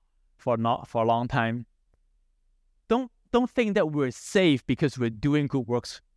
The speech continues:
for God. For some of you guys are in college, going back to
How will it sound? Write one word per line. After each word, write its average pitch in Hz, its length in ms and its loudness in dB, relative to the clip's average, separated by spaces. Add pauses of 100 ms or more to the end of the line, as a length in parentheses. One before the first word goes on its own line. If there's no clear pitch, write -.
for 104 140 -8
God. 95 260 -6 (1900)
For - 120 -10
some 156 220 -2
of 131 100 0
you 139 80 0
guys 135 180 4
are 135 60 0
in 117 140 -4
college, 120 480 -2
going 123 240 -2
back 127 260 0
to 113 340 0